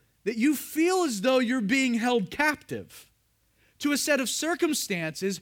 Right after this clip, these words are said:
you didn't create for yourself and you don't want to be in. Isn't that true? For example, if you were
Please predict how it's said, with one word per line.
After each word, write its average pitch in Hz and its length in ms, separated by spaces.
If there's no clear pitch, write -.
you 320 300
didn't 349 360
create 294 520
for 302 120
yourself 208 760
and 370 360
you 370 220
don't 370 260
want 359 120
to 349 60
be 339 260
in. 120 260
Isn't 247 200
that 269 160
true? 277 340
For 240 140
example, 185 540
if 185 160
you 254 240
were 220 440